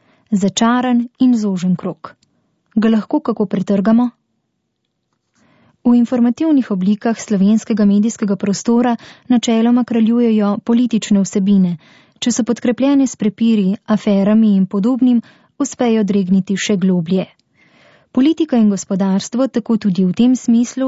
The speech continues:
in ne samo lastniškem obvladujeta medijski prostor, ga zasužnita z omejeno količino informacij in ga naredita odvisnega od političnih dogodkov. Zakaj se vsi mediji do informativne novice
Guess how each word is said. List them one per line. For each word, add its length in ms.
in 160
ne 120
samo 280
lastniškem 640
obvladujeta 640
medijski 480
prostor, 560
ga 180
zasužnita 640
z 140
omejeno 400
količino 560
informacij 720
in 100
ga 140
naredita 560
odvisnega 640
od 380
političnih 640
dogodkov. 600
Zakaj 360
se 80
vsi 200
mediji 440
do 160
informativne 640
novice 520